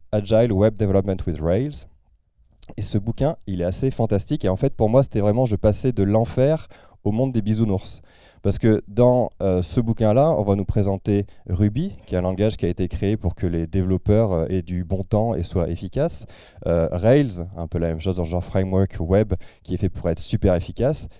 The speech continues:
Et l'agilité. L'agilité, pour moi, c'était tout nouveau. Mais donc, c'était cl-, vra-, clairement des process et des méthodes qui mettaient les utilisateurs et l'humain au centre,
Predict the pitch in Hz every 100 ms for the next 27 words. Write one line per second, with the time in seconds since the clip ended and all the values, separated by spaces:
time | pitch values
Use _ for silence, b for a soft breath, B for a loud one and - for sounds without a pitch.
0 | - 120 143 - 87 113 113 117 117 98
1 | 95 - - 82 82 80 123 117 90 113
2 | 104 85 - 98 92 123 156 B B 92
3 | 101 - 98 - - 98 110 - 127 127
4 | 143 147 b b - 92 - 127 - 131
5 | - - 92 90 95 98 117 143 104 b
6 | b _ 107 98 98 113 120 - 92 90
7 | 113 113 104 98 113 - 80 85 98 113
8 | 156 b b _ 95 - 120 139 - -